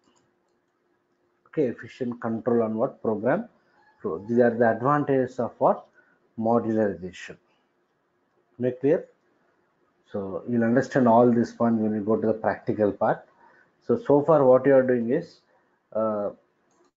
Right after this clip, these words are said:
we are writing the entire logic in a what? In the, in a program.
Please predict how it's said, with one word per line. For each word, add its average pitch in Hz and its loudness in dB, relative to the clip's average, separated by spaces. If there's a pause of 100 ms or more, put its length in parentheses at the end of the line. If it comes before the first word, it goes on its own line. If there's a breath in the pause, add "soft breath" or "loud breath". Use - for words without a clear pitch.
(320)
we 131 0
are 123 2
writing 135 0
the 139 4
entire 127 -2
logic 123 -2
in 120 -2
a 190 -4 (200)
what? 117 -4 (160)
In 113 -6
the, 120 0
in 120 0
a 123 -2
program. 113 0